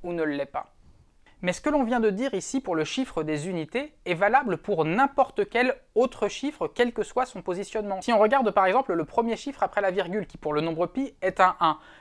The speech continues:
eh bien ce chiffre peut bien valoir ce qu'il veut, ça ne change strictement rien au fait que le nombre est univers ou ne l'est pas. Et donc finalement, si on veut savoir si le nombre pi est un nombre univers, il est totalement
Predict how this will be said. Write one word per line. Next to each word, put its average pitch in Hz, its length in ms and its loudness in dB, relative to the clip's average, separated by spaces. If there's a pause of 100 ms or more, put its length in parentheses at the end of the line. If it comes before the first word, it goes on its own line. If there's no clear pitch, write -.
(100)
eh 170 100 -4
bien 254 260 0
ce - 220 -6
chiffre 247 380 -4
peut - 120 -6
bien 175 180 -2
valoir 170 380 2
ce - 240 -8
qu'il 196 260 -6
veut, 175 300 -4
ça - 180 -8
ne 180 80 -8
change 262 300 -2
strictement 190 520 -4
rien 156 220 -2
au 143 60 2
fait - 200 -2
que - 60 -4
le 147 100 -2
nombre 190 220 -6
est 156 160 -6
univers 147 380 -4
ou 208 80 -4
ne 185 80 -4
l'est 165 160 0
pas. - 260 -8 (320)
Et 196 60 2
donc 226 180 2
finalement, 240 400 2
si - 180 -6
on 214 60 0
veut 214 100 2
savoir 285 540 0
si - 160 -10
le 170 100 -4
nombre 185 300 0
pi 220 320 -6
est 160 160 -6
un 156 80 2
nombre 151 220 -4
univers, 147 600 -6
il 180 140 -6
est 190 100 2
totalement 240 540 -2